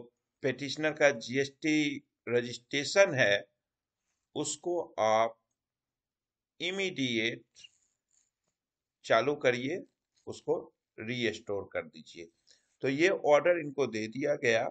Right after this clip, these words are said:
और ये बहुत अच्छा ऑर्डर आपको दिया गया है कि जब भी आपके पास शो कॉज नोटिस आए ना, तो एक बार उसको स्टडी जरूर किया करिए। हम लोग क्या करते हैं, स्टडी नहीं कर पाते हैं और सीधे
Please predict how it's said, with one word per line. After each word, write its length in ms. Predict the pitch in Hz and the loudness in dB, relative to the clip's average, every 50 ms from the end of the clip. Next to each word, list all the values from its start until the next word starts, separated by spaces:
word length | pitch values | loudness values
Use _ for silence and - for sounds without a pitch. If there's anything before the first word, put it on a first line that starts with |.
| - _ _ _ _ _ _ _ _ _ _ | -8 _ _ _ _ _ _ _ _ _ _
और 140 | - - 143 | 0 0 2
ये 100 | 160 170 | 2 0
बहुत 260 | 170 175 175 185 180 | 0 0 -4 2 4
अच्छा 400 | 170 170 165 - - - 214 208 196 196 190 190 185 - - - _ - _ _ _ - | 2 2 2 -2 -6 -2 0 0 2 2 2 0 -2 -4 -8 -16 _ -20 _ _ _ 2
ऑर्डर 300 | 123 123 117 131 131 120 | 4 4 6 4 4 4
आपको 300 | 120 113 117 _ 120 113 | 4 2 0 _ -8 -8
दिया 280 | 110 - 107 107 107 107 | -8 -4 0 0 0 2
गया 260 | 107 107 107 107 104 | 2 2 2 2 2
है 220 | 110 117 135 160 170 | 2 2 0 0 0
कि 420 | - - 175 175 180 190 185 185 - _ _ _ _ _ _ _ _ _ _ _ _ _ _ _ _ _ - - 123 | -2 -6 -6 -4 -4 -4 -6 -6 -12 _ _ _ _ _ _ _ _ _ _ _ _ _ _ _ _ _ -20 -16 -14
जब 260 | 120 117 151 139 139 | 0 0 0 0 0
भी 120 | 165 175 | -2 0
आपके 260 | 190 170 165 - 185 170 | 0 0 0 0 -6 -4
पास 200 | - 170 165 156 | -2 -2 -4 -2
शो 160 | - 151 139 | -2 -4 -4
कॉज 240 | 139 - 156 151 147 | -2 -2 -4 -4 -4
नोटिस 360 | 143 139 - 156 151 - 147 | -8 -10 -10 -10 -8 -6 -2
आए 200 | 131 135 151 180 | -2 0 -2 -2
ना, 160 | 160 139 151 165 - _ _ _ _ _ _ _ _ _ | -2 -4 -6 -8 -10 _ _ _ _ _ _ _ _ _
तो 60 | 147 | -2
एक 140 | 151 156 156 | -2 0 2
बार 140 | 185 185 180 | 2 2 2
उसको 280 | 180 175 - 185 170 170 | 0 0 -2 -2 0 0
स्टडी 360 | - - - 147 139 131 160 | -4 -4 -6 -6 -6 -6 -8
जरूर 360 | 170 - 135 123 131 127 117 - _ | -6 -4 -4 -2 -2 -4 -6 -8 _
किया 200 | 104 98 92 90 | -2 -2 -2 0
करिए। 340 | - - 90 92 95 98 | -2 -6 -8 -6 -6 -8
हम 220 | 98 107 117 123 135 | -6 -6 -6 -4 -4
लोग 160 | 139 135 - | -4 -4 -2
क्या 120 | 147 143 | -2 -2
करते 280 | 143 143 143 135 - 135 | -2 -2 -6 -6 -4 -6
हैं, 60 | 127 | -6
स्टडी 300 | 123 - - 113 117 131 | -6 -10 -14 -12 -10 -8
नहीं 200 | 123 127 127 123 | -6 -6 -6 -4
कर 180 | - 123 113 110 | -2 -4 -4 -4
पाते 360 | - - 107 107 - _ 117 | -4 -4 -4 -4 -4 _ -6
हैं 220 | 113 117 120 151 - _ _ _ _ _ _ _ _ _ _ - | -6 -6 -6 -10 -12 _ _ _ _ _ _ _ _ _ _ -2
और 140 | - 123 117 | 0 0 0
सीधे 360 | - - 143 147 139 165 | -2 -6 -6 -2 0 0